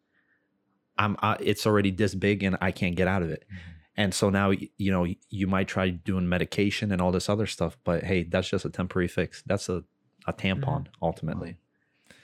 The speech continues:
Speaker 2: Wow. Wow. Uh, <laughs> yes. The thing is, it's, uh, you're bringing up that, that self-image thing, you know, and it's crazy.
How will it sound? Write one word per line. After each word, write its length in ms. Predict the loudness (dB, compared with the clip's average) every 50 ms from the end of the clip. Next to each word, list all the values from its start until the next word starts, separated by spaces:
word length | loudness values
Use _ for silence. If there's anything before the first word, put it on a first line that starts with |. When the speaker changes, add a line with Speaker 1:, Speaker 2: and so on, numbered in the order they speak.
| -20 -20 -20 -20 -20 _ _ _ -8
Speaker 2:
Wow. 260 | -4 -4 -4 -4 -6 -8 _ _ _ -8
Wow. 340 | -6 -4 -4 -4 -6 -8 -10 -12 -12 -10 -10 -10 -12 -12 -12 -12 -10 -8 -8 -6 -6
Uh, 80 | -6 -6 -6 -8 -12 -18
<laughs> 520 | -16 -16 -16 -18 -18 -18 -18 -18 -16 -8 -4
yes. 400 | 0 2 2 2 2 0 -4 -6 -10 -14 -18 -20 -20 -14 -8 -6
The 80 | -4
thing 240 | -2 0 0 0 2
is, 180 | 0 -2 -2 -4
it's, 340 | -4 -4 -4 -4 -4 -6 -8 -8 -10
uh, 220 | -12 -12 -12 -14 -20 -20 -20 -18 -16 -16 -16 _ -16
you're 240 | -8 0 2 2 2
bringing 300 | 2 2 0 2 2 0
up 140 | 0 0 0
that, 260 | -2 -2 -2 -4 -6 -6
that 160 | -6 -6 -4
self-image 600 | -2 -2 -2 -2 -2 -2 -2 -2 -2 -4 -6 -8
thing, 240 | -10 -10 -12 -12 -16 _ _ -8
you 100 | -6 -6
know, 180 | -4 -4 -6 -8 -12 -18 -20 -20 -20 _ _
and 140 | -4 -2 -2
it's 160 | -2 -2 -4
crazy. 560 | -6 -4 -2 0 2 2 0 0 -2 -4 -4